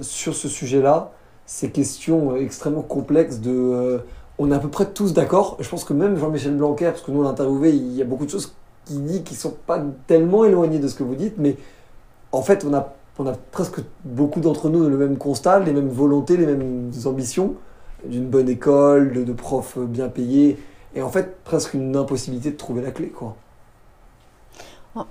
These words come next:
Speaker 2: je vais vous dire, moi, <laughs> le problème, euh, que j'ai constaté à de nombreuses reprises, c'est qu'en effet, euh, les mêmes mots valises sont utilisés par tout plein de gens, alors que les intentions sont absolument pas les mêmes.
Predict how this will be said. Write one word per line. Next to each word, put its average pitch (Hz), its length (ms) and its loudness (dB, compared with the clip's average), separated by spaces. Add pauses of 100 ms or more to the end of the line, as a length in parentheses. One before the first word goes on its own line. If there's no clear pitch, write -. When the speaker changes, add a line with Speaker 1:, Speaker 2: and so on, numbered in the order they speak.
(120)
Speaker 2:
je - 160 -12
vais 185 60 -6
vous 196 60 -8
dire, 208 160 -10
moi, 208 180 -8 (180)
<laughs> - 160 -14
le 247 260 -2
problème, 247 600 0 (500)
euh, 151 840 -6 (180)
que 196 100 -10
j'ai 180 120 -6
constaté 190 500 -8
à 180 80 -2
de 175 140 -8
nombreuses 190 400 -6
reprises, 233 480 -8
c'est - 200 -12
qu'en 180 280 -6
effet, 226 540 -4
euh, 175 400 -6
les 175 100 -4
mêmes 202 240 -2
mots 220 280 0
valises 196 440 -2
sont 208 220 -10
utilisés 190 580 -8
par 175 220 -10
tout - 100 -20
plein 214 240 -8
de 196 80 -6
gens, 214 240 -6 (600)
alors 185 260 -4
que 190 80 -6
les 185 160 -2
intentions 202 460 -6
sont - 260 -10
absolument 190 380 -8
pas 190 140 -6
les 185 120 -6
mêmes. 180 340 -8